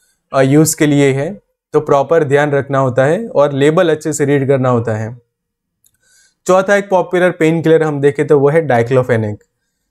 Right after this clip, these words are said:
तो diclofenac का यहाँ पे एक मार्केटेड फॉर्मुलेशन आप देख रहे हैं, dicloran करके। तो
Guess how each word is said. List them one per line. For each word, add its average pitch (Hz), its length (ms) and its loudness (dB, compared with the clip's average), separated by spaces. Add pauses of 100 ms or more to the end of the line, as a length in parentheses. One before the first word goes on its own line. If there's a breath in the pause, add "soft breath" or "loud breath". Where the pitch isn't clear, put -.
तो 147 60 2
diclofenac 165 640 0
का 165 100 0
यहाँ 156 200 2
पे 160 100 0
एक 156 120 0
मार्केटेड 143 440 0
फॉर्मुलेशन 139 560 -2
आप 135 100 0
देख 127 220 0
रहे 127 120 2
हैं, 165 240 -4
dicloran 135 580 2
करके। 143 380 0 (580)
तो 165 200 2